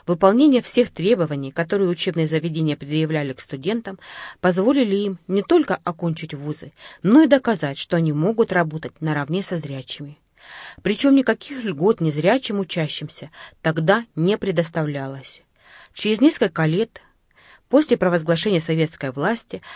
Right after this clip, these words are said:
государство предоставило инвалидам учащимся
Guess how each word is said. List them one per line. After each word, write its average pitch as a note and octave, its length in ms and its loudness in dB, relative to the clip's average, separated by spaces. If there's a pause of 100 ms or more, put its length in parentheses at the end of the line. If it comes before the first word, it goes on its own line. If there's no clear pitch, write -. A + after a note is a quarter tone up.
(120)
государство F3+ 680 0
предоставило F3+ 760 -2
инвалидам F3 560 0
учащимся G3 680 -4